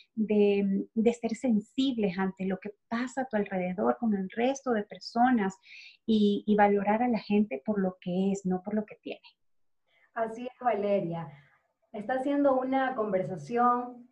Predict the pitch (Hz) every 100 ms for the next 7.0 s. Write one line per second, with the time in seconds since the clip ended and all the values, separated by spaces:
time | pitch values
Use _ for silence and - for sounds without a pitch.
0 | - 302 - 226 240 247 285 269 277 277
1 | 277 - _ _ _ _ - 233 277 349
2 | 320 285 247 214 208 262 277 277 226 -
3 | _ _ _ - 214 214 240 285 285 240
4 | 254 285 - 240 240 262 262 226 226 226
5 | 240 208 220 226 254 262 180 208 220 240
6 | - - _ _ - 202 190 180 175 160